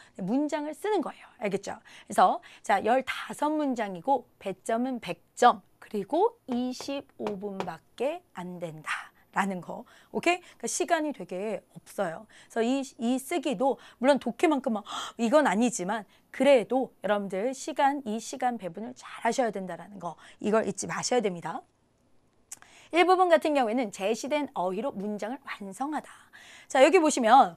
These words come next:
我们完成这项任务也能이라고 했죠.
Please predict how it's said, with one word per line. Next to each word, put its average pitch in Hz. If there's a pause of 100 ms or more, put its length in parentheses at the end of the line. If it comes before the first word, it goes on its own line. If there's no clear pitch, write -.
(160)
我们完成这项任务也能이라고 220
했죠. -